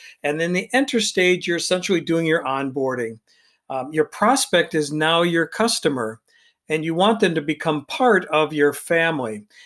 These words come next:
And at this point, first impressions are really huge. You must have a predefined onboarding process. Every step is well documented, and your staff is trained on exactly what to do.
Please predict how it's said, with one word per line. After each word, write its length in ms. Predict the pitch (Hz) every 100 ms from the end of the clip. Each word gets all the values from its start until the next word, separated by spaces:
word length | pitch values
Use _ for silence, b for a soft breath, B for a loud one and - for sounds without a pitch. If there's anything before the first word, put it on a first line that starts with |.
| B
And 100 | 151
at 60 | 147
this 160 | 220 208
point, 340 | 208 185 180
first 340 | - 196 196
impressions 720 | 175 147 - 175 - 147 135 139
are 140 | 131
really 480 | 151 180 277 240 147
huge. 720 | - 208 226 117 113 - - b b b b _ _ _ _ _
You 120 | 165
must 560 | 160 165 180 214 226 -
have 340 | 190 190 175
a 120 | 147 127
predefined 880 | - 185 185 165 165 151 147 143 -
onboarding 840 | 147 156 151 143 143 147 135 123
process. 840 | - 127 120 - 120 117 - - _ b b b b -
Every 300 | 165 196 214
step 520 | 208 - 190 185 185
is 220 | 160 151
well 300 | 147 147 139
documented, 880 | 127 151 170 170 170 165 160 165 160 b b _
and 160 | 139 143
your 120 | 135
staff 440 | - 180 175 175
is 160 | 151 -
trained 400 | - 214 208 156
on 140 | 143
exactly 560 | 127 123 147 147 147 139
what 300 | 135 143 143
to 100 | 131
do. 460 | 120 151 131 117